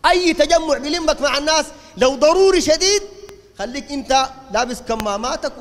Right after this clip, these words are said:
ومحصن نفسك. والوقاية والحرص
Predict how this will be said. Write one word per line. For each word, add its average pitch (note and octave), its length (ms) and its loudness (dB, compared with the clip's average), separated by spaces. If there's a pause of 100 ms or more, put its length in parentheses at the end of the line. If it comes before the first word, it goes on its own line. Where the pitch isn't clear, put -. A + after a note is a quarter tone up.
(200)
ومحصن G#3 480 -10
نفسك. F#3 300 -6 (600)
والوقاية C4 960 2
والحرص B3 600 0